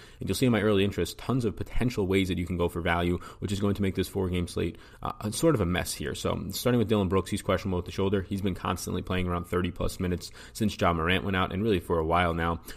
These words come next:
Uh, Jay Crowder, uh, De'Anthony Melton, these, these two guys primarily, De'Anthony Melton and Grayson Allen, would see big bumps if there was no Dillon Brooks. They've both been playing around twenty-five plus minutes a game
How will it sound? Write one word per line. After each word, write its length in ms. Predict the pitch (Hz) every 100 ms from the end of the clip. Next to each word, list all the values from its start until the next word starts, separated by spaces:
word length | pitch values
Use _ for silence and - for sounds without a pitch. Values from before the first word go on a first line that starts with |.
| -
Uh, 80 | 87
Jay 160 | 95
Crowder, 420 | 90 92 87 92 87 - -
uh, 80 | 90
De'Anthony 380 | 92 92 92 87
Melton, 380 | 85 90 90 90 - - - - -
these, 280 | 151 160 -
these 260 | 143 170
two 180 | - 143
guys 240 | 117 101 90
primarily, 460 | 95 87 85 82
De'Anthony 380 | 92 110 123 107
Melton 240 | 95 90
and 80 | 87
Grayson 260 | 90 90 85
Allen, 180 | 80 80
would 120 | 80
see 100 | 101
big 240 | 85 92
bumps 280 | 92 87 85
if 80 | 85
there 80 | 87
was 100 | 82
no 100 | 85
Dillon 360 | 87 85 78 - - - - - - - -
Brooks. 380 | - 185 -
They've 180 | - 92
both 180 | 104 104
been 140 | 101
playing 180 | 92 98
around 160 | 95 87
twenty-five 420 | - 95 90 85
plus 220 | 95 87
minutes 220 | 92 85
a 40 | 85
game 380 | 82 87 87